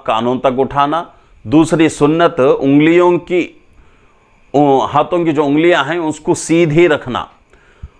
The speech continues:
और इसमें ही यानी दूसरी सुन्नत में ही और एक बात, सीधी रखना और क़िबले के तरफ रखना। ऐसा नहीं होना चाहिए। बहुत सारे लोगों को देखा जाता है कि इस तरह रकात बांधते हैं,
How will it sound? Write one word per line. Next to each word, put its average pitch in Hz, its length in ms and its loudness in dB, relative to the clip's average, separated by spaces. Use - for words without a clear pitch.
और 170 300 2
इसमें 170 360 -2
ही 175 180 0
यानी 151 260 2
दूसरी 156 380 0
सुन्नत 165 400 -2
में 131 120 -2
ही 135 160 -2
और 151 220 2
एक 139 160 -2
बात, 147 260 0
सीधी 156 460 4
रखना 185 400 2
और 190 180 -2
क़िबले 147 280 0
के 131 140 -2
तरफ 104 280 -4
रखना। 98 320 -10
ऐसा 131 260 0
नहीं 156 140 -2
होना 147 260 0
चाहिए। 120 200 -2
बहुत 139 300 0
सारे 151 200 0
लोगों 147 320 -2
को 147 100 -2
देखा 139 300 0
जाता 139 300 -2
है 135 80 -6
कि 143 140 -6
इस - 240 -8
तरह 143 360 -2
रकात 135 280 0
बांधते 117 360 -4
हैं, 71 180 -16